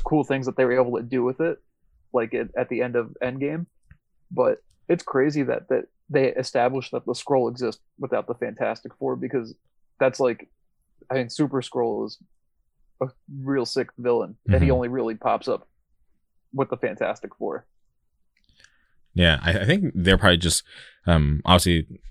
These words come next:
Speaker 2: they didn't have, uh, like,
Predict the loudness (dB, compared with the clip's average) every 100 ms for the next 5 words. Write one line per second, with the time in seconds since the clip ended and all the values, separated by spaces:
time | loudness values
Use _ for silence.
0 | -4 0 2 0 -2 2 2 2 -4 _
1 | -20 -20 -8 -6 -4 -8 -12 -18 _ _
2 | _ _ _ -6 -6